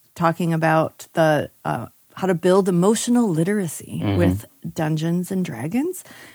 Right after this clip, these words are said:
Speaker 1: And I think people who've played it for a long time probably maybe they've noticed some of these inherent benefits that are associated with playing. Like you just, you know, the,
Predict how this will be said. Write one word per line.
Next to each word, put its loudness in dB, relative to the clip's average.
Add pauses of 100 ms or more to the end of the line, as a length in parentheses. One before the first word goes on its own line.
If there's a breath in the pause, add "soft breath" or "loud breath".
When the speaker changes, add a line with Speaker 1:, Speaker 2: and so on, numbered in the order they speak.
(100)
Speaker 1:
And 2
I 2
think 2 (380)
people 2
who've 4
played 2
it 0
for -2
a 4
long 2
time 2
probably 2 (920)
maybe 0 (220)
they've 2
noticed 4
some 4
of 0
these 2
inherent 0
benefits -6 (140)
that 0
are -6
associated -6 (140)
with -2
playing. -2
Like -4
you 0
just, -6
you -6
know, -2 (240)
the, -2